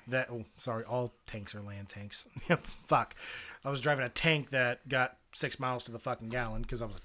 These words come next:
dumbass. But I filled it, the f-, you know, I put the gas in it and drove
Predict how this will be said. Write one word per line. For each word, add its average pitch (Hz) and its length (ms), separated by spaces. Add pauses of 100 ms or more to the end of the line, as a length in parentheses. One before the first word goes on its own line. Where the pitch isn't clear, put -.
(160)
dumbass. 104 420 (560)
But 120 300 (1080)
I 135 100
filled 143 240
it, 123 100
the 123 60
f-, - 220
you 131 100
know, 123 80
I 123 80
put 123 240
the 131 40
gas 117 340
in 117 80
it 117 40
and 107 160
drove 113 420